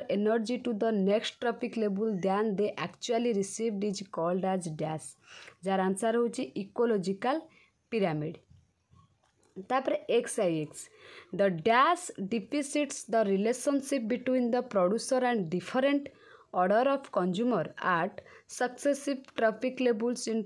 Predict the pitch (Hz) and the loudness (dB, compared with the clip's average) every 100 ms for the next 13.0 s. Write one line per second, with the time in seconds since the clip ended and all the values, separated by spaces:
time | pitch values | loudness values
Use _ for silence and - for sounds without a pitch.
0 | 214 202 214 214 220 202 180 170 185 240 | 0 2 2 0 -2 0 0 0 0 0
1 | 208 185 170 170 226 220 233 - 233 196 | 0 0 0 -2 0 2 0 -2 -4 -2
2 | 170 175 220 226 233 233 226 226 233 254 | 0 0 0 0 -2 0 0 0 -2 -4
3 | _ _ _ _ - _ _ - 254 269 | _ _ _ _ -20 _ _ 0 2 4
4 | 226 185 170 156 151 - - - - 185 | 4 2 2 -2 -4 -14 -20 -20 -6 0
5 | 196 165 220 233 302 - - - 185 202 | 0 2 2 4 4 0 -8 -8 -2 -2
6 | 202 277 262 262 - - 240 247 214 190 | 0 2 4 4 -2 -2 -2 -2 -2 -2
7 | - 247 262 240 240 240 240 240 226 185 | 0 2 4 4 2 2 0 -2 0 2
8 | 208 220 202 240 - 170 190 185 247 226 | 2 0 -2 -4 -2 -2 -2 -2 0 4
9 | 226 214 214 180 165 175 196 160 - 170 | 4 2 -2 0 0 2 0 0 0 -2
10 | 170 202 240 226 220 240 - 180 170 185 | -2 0 0 0 0 -2 -2 -2 0 0
11 | 254 - - - - 214 269 294 - 247 | -4 -10 -20 -20 -12 -2 -2 -2 -2 -2
12 | 240 254 254 220 196 208 226 - 202 196 | -2 -4 0 0 0 0 -4 -2 -4 -4